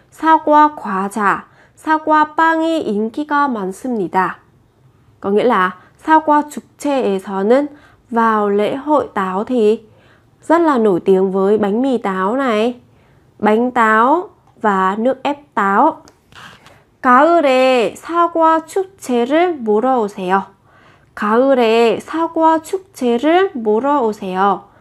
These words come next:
Chúng ta sẽ có là gì nhỉ? 가을에, vào mùa thu, 사과 축제, lễ hội táo,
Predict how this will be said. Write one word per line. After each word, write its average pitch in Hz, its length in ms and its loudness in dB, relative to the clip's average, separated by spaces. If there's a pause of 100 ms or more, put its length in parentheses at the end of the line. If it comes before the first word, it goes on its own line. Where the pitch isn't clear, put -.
(520)
Chúng 214 140 -4
ta 220 60 -2
sẽ - 160 -12
có 190 140 -4
là 220 120 0
gì 190 100 -2
nhỉ? 175 100 -4 (220)
가을에, 240 800 4
vào 214 180 -2
mùa 208 280 -2
thu, 285 480 -2 (280)
사과 311 580 2
축제, 262 640 -4 (440)
lễ 226 180 0
hội 285 260 -2
táo, 190 480 -2